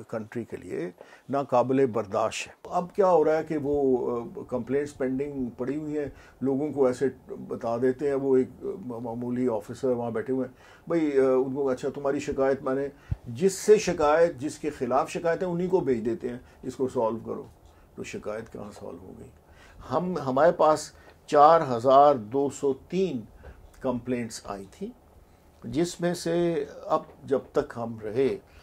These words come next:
تو ہم نے اس میں سے سترہ، آ، سترہ سو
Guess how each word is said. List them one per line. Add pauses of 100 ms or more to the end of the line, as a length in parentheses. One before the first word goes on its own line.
(300)
تو
ہم
نے (500)
اس
میں
سے
سترہ، (580)
آ،
سترہ
سو